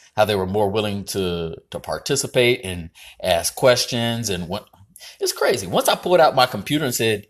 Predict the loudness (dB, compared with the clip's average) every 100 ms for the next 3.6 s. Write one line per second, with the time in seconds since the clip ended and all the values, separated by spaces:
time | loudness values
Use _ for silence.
0 | -10 -10 2 2 2 -2 -4 -4 -6 -12
1 | -20 -20 -2 0 0 -4 -6 -4 -4 -4
2 | -6 0 -2 -2 -6 0 0 2 0 0
3 | -2 -4 2 2 0